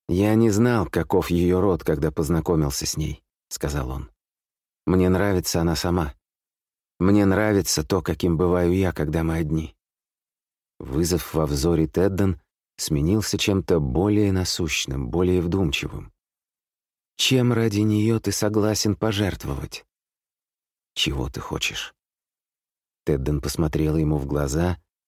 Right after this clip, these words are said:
негромко удовлетворённо хмыкнула и двинулась обратно к храму.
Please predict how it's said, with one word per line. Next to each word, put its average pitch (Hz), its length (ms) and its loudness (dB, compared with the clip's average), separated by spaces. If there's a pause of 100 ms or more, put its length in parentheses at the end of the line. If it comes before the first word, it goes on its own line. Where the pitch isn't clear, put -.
(340)
негромко 85 680 2
удовлетворённо 85 840 2
хмыкнула 104 760 0 (520)
и 104 100 0
двинулась 107 640 0
обратно 76 480 0
к - 60 -14
храму. 64 540 -6